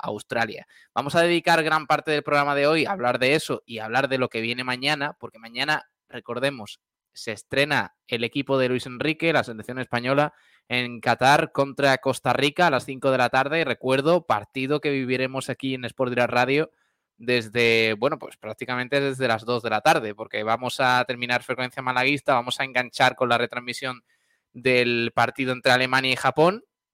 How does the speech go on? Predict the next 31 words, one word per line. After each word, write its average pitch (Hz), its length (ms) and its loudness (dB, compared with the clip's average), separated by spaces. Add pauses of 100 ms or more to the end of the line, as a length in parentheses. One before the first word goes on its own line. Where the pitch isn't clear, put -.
(800)
Y 151 140 2
durante 139 440 2
ese 147 380 0
partido, 143 400 2
pues, 180 300 0
iremos 131 380 -2
haciendo 127 340 -2
previas 156 480 2
según 143 280 -2
vayamos 120 300 2
conociendo 120 520 -4
datos 123 320 0
de, 113 240 0 (500)
de 113 220 0
los 113 240 2
posibles 120 480 -4
once, 120 400 -6
del 117 180 -4
posible 113 400 -4
once 113 260 -4
de, 107 300 0
de 101 80 -10
España, 175 800 2
de, 120 300 2
de 107 120 -6
todas 123 240 0
las 120 140 0
novedades 117 400 0
que 120 100 -8
vayamos 113 300 -4
conociendo 127 580 -6